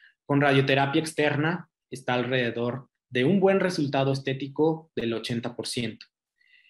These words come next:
Cuando se utiliza braquiterapia, aquí el resultado estético es excelente, alrededor del noventa y ocho por ciento, comparado con un ochenta y uno por ciento de buen resultado estético después de la cirugía.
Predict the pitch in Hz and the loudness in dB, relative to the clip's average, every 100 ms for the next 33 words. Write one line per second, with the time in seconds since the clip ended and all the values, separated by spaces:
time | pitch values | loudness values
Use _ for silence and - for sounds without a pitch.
0 | _ - 131 127 135 135 139 139 147 131 | _ -2 0 0 0 2 2 4 2 2
1 | - 117 127 127 135 135 147 - _ _ | -2 -6 -4 0 0 0 -4 -4 _ _
2 | _ _ _ _ _ _ _ 117 120 139 | _ _ _ _ _ _ _ -6 0 2
3 | 135 135 131 123 117 - 127 127 127 - | 4 2 0 0 -4 -4 -8 -8 -8 -6
4 | 120 127 - 123 117 - - _ 143 - | -6 -4 0 0 -2 -8 -18 _ -12 -4
5 | 123 123 120 - - - 110 113 113 113 | 0 0 -2 -4 -14 -10 -6 -4 -2 -2
6 | 117 127 117 110 110 104 104 104 - - | -4 -2 -4 -6 -10 -10 -10 -10 -12 -8
7 | 117 156 151 139 _ 127 127 135 147 151 | -6 -4 -4 -6 _ -4 -2 0 0 -2
8 | 123 127 139 131 117 110 120 123 113 - | -2 0 -2 -4 -6 -4 -4 -6 -8 -6
9 | 123 120 117 110 113 117 120 117 113 107 | -8 -6 -6 -6 -6 -6 -6 -6 -4 -4
10 | 117 - 135 139 139 156 127 - 110 107 | -4 -4 -4 -4 -2 -2 -2 -6 -10 -10
11 | 104 104 - - _ - | -10 -12 -12 -18 _ -20